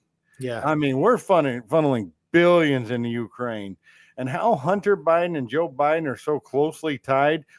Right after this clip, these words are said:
Speaker 2: We have a quid pro qu-, quo with, uh, Ukraine on tape with Joe Biden. The ties run deeper than most people know. You guys at the Gateway Pundit have been doing a good job of exam-,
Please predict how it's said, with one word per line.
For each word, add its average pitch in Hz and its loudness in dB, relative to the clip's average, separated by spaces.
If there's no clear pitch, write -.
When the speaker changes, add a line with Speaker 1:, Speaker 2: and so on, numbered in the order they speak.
Speaker 2:
We 156 0
have 185 2
a 165 0
quid 185 2
pro 165 2
qu-, 139 -14
quo 190 2
with, 123 -4
uh, 135 0
Ukraine 127 -2
on 156 0
tape 190 0
with 131 -2
Joe 117 -2
Biden. 110 -6
The 135 0
ties 185 2
run 143 0
deeper 190 0
than 131 0
most 156 -2
people 143 -6
know. 120 0
You 131 -10
guys 165 0
at 147 -8
the 135 -8
Gateway 160 0
Pundit 170 -4
have 117 -6
been 123 -4
doing 135 -2
a 104 -10
good 131 -6
job 131 -2
of 120 -6
exam-, 147 -6